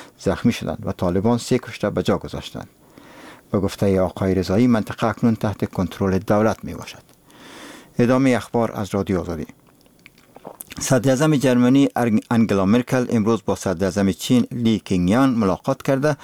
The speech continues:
و در مورد تجارت بین دو کشور صحبت کردند. این در حال است که بعد از تصمیم خروج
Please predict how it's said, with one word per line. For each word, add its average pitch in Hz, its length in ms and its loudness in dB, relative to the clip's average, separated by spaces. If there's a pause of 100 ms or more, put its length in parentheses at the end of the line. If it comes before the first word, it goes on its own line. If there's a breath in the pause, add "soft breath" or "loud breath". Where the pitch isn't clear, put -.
(400 loud breath)
و 120 80 2
در 110 160 2
مورد 104 360 2
تجارت 101 440 -2
بین 98 200 0
دو 85 120 -4
کشور - 400 -6
صحبت - 480 -4
کردند. - 400 -10 (240)
این 113 200 4
در 87 140 2
حال 104 200 0
است 120 140 -2
که 123 140 2
بعد 101 240 2
از 95 140 -4
تصمیم 110 420 0
خروج 107 520 0